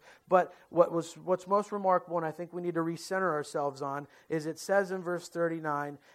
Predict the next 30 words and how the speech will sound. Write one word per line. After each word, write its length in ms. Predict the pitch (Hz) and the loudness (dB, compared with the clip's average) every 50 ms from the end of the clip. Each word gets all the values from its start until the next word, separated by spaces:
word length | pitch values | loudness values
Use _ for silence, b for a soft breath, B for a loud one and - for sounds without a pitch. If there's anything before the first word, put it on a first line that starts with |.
| b b | b b
"And, 320 | - 156 151 160 160 143 156 | -4 -2 -2 -2 -2 0 2
uh, 300 | 151 147 143 139 143 143 | 4 4 4 2 2 0
they 120 | 151 147 | -2 -4
came 500 | - - - - 190 208 214 240 254 240 | -4 -8 -12 -8 -4 0 0 2 2 4
up 240 | 240 220 214 - - - | 4 2 2 0 -2 2
out 260 | 165 180 185 196 190 | 6 6 6 6 4
of 180 | 196 175 156 | 2 -2 -2
the 100 | 156 180 | -2 -2
water. 720 | 175 165 165 180 180 175 170 156 143 127 123 120 135 139 - b b b b b b | -2 2 4 6 8 8 8 6 6 2 -2 -4 -6 -8 -10 b b b b b b
The 80 | 156 | -10
Spirit 360 | 151 - - - 196 208 202 202 | -8 -10 -6 0 4 4 6 6
of 60 | 196 | 6
the 60 | 196 | 6
Lord 240 | 190 185 180 180 180 | 6 6 6 4 0
carried 320 | - 190 185 185 180 180 | -4 -2 0 0 -2 -2
Philip 320 | - - 185 175 170 170 165 | -2 0 2 2 2 2 0
away. 400 | 160 160 165 156 139 113 113 - _ _ _ _ b b b b b b b b | 2 4 4 4 4 0 -4 -10 _ _ _ _ b b b b b b b b
And 160 | 170 170 175 | -4 -2 -2
the 80 | 165 170 | -2 -4
eunuch 380 | 156 175 220 262 254 240 254 | -2 0 2 2 2 0 -2
saw 300 | - - - 226 233 240 | -2 4 8 10 10 10
him 200 | 226 220 233 214 | 10 8 2 0
no 160 | 208 208 214 220 | 2 2 2 2
more 340 | 202 180 139 127 123 127 _ _ _ _ _ _ _ _ _ _ _ _ _ _ _ _ _ _ _ _ _ _ _ _ _ - | 2 0 -2 -2 -6 -10 _ _ _ _ _ _ _ _ _ _ _ _ _ _ _ _ _ _ _ _ _ _ _ _ _ -8
and 200 | 160 165 165 165 | -4 -4 -2 0
went 160 | 165 160 160 | 0 -2 0
on 260 | 170 165 170 180 190 | 2 2 2 2 2
his 240 | 180 185 180 175 143 | 0 -2 -4 -4 -4
way 440 | 156 160 160 156 156 151 151 147 143 | -2 -2 0 0 0 -2 -4 -4 -8
rejoicing." 640 | - 127 139 139 120 123 139 139 135 - - 117 101 | -12 -12 -12 -12 -10 -10 -10 -10 -10 -12 -16 -20 -20